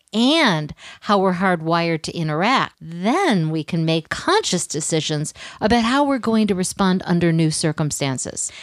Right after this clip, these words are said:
And that's why we're pairing two books that, taken together, shed new light on this paradox.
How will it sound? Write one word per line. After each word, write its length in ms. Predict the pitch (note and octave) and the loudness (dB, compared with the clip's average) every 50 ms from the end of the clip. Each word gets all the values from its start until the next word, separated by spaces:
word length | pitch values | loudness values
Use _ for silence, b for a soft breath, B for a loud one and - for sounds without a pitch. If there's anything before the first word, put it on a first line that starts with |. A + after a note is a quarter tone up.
| B B B _ - | B B B _ 0
And 400 | F#3+ G3 G3 F#3+ F#3+ F#3 E3+ D#3 - | 2 4 4 4 4 2 0 0 0
that's 380 | A#3 B3+ D4+ F#4 - - - | 0 2 2 0 0 -2 0
why 160 | D4 B3 A3+ | 0 0 2
we're 180 | A3+ G#3+ G#3+ G3+ | 2 0 0 -2
pairing 500 | - - - G3+ F3 E3 D#3 D3+ D#3 D#3+ - | -2 -4 -4 -2 -2 -2 -2 -2 -4 -6 -10
two 240 | - - - D4+ D#4+ | -12 -8 -6 -6 -6
books 540 | C4+ G3 F#3 D#3 D3 D3+ - - - - B B B B B B B B - | -4 -2 -2 -2 -2 -2 -6 -10 -14 -14 B B B B B B B B 0
that, 340 | F#3+ F#3 F3 - - _ - | 2 2 2 0 -2 _ -10
taken 460 | - - D4+ F#4+ F#4+ - G#4+ G4+ - | -4 -2 -2 -2 0 0 -2 -2 -2
together, 720 | - A#3 F3 - - G3+ G3+ G3+ F#3 F3 D#3+ C#3+ G#2 G2 B B B B B | -2 -4 -4 -4 -2 0 0 0 0 0 -2 -2 -4 -6 B B B B B
shed 340 | B - - - A3+ G3+ E3+ | B -6 0 0 2 2 2
new 200 | F#3 G3 G#3+ A3 | 4 4 4 4
light 280 | G#3 G3+ G3 F#3+ F#3+ F3+ | 4 4 4 4 4 2
on 180 | F3+ E3 E3 | 2 2 2
this 180 | D#3+ D#3 D3+ - | 0 0 -2 -4
paradox. 680 | - E3+ D#3 D3 C#3+ D3 C#3 - - - - - - - | -4 -2 -2 -2 -2 -4 -6 -8 -10 -12 -12 -12 -12 -12